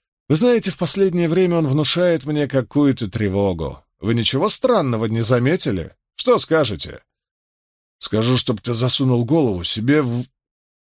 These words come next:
Сие галантное, но неблагоразумное высказывание было тут же пресечено двумя грубыми тычками, пересчитавшими ему ребра даже сквозь сюртук, жилет и мокрую от пота рубашку.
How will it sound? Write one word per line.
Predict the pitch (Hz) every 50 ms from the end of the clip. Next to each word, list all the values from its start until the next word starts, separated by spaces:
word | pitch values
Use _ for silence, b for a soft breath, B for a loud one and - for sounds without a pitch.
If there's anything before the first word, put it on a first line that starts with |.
| _
Сие | - - - 202 214 220 208
галантное, | 147 123 139 143 143 147 156 170 156 110 - - - 98 92
но | 92 101
неблагоразумное | 107 110 107 101 110 107 107 117 117 110 98 123 117 101 95 87 80
высказывание | 76 78 - - - - 190 165 185 185 180 175 175 175 175 160 b b b b b
было | - 208 254 233 202
тут | 151 - - 196 185
же | 143 147 170
пресечено | 131 - - 160 151 - - 127 - - 120 113 123 165 185
двумя | 143 104 117 117 127 131 120 135 175 185
грубыми | 156 120 110 113 123 151 143 131 113 110 104
тычками, | - - 98 - - - - 165 180 180 175 170 156 b b b b -
пересчитавшими | 202 196 185 170 - - - 165 - _ - 175 170 - - - 143 135 135
ему | 131 127 120 117 117
ребра | 127 170 185 151 151 156 151 135 b b b -
даже | 127 131 170 190 - 151 160
сквозь | 151 - - - 143 147 127
сюртук, | - - - 120 104 - _ - - 190 135 - - - _ _ _
жилет | - 107 95 107 110 107 113 131 147 - _ _ _ _ _ _ _ -
и | 120 120
мокрую | 117 113 120 147 156 - - 139 135 123 113 - -
от | 117 - _
пота | - 110 101 - 101
рубашку. | 98 95 87 85 90 78 - - - - - -